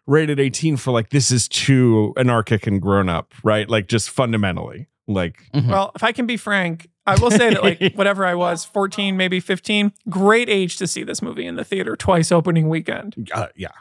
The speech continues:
Speaker 1: No,
Speaker 3: Changed
Speaker 1: I mean
Speaker 3: everything. Really let me know what the world was about.
Speaker 1: I mean, look, I like Fight Club. I'm happy to talk about it today, but it, it just was not this movie for me.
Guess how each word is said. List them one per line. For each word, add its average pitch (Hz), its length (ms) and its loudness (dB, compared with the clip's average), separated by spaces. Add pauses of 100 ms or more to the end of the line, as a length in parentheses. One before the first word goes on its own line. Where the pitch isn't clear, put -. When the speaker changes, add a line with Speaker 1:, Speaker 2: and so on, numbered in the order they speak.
(120)
Speaker 1:
No, 233 100 0
Speaker 3:
Changed 254 160 0
Speaker 1:
I - 20 4
mean - 80 4
Speaker 3:
everything. 190 380 -2 (200)
Really 247 260 4
let 240 160 2
me 220 100 0
know 202 140 2
what 196 120 0
the 185 80 -2
world 180 240 2
was 175 140 -2
about. - 380 -2 (960)
Speaker 1:
I 147 120 -4
mean, 175 180 -2
look, 110 340 -6
I 160 180 0
like 151 280 2
Fight 117 300 0
Club. 95 320 -2 (140)
I'm 107 120 0
happy 127 280 2
to 113 100 0
talk 104 280 0
about 113 180 -2
it 110 80 -6
today, 85 200 0
but - 240 -2
it, 135 200 0
it 143 120 4
just - 260 2
was 139 240 2
not 151 360 -2
this 143 220 -2
movie 123 300 2
for 95 180 -6
me. - 300 -10